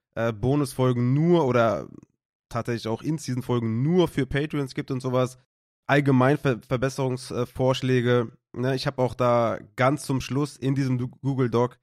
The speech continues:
nochmal eine explizite Frage gestellt, ähm, mit zwei Auswahlmöglichkeiten. Ähm, ne, da geht's so ein bisschen darum, weil von mir eine Idee war zum Beispiel,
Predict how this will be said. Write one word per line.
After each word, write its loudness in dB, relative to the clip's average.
nochmal 0
eine 0
explizite -4
Frage 0
gestellt, -6
ähm, -12
mit -6
zwei -2
Auswahlmöglichkeiten. 0
Ähm, -10
ne, -2
da 0
geht's -4
so -2
ein -2
bisschen -4
darum, 2
weil 0
von 0
mir 4
eine 4
Idee 2
war 2
zum -4
Beispiel, 0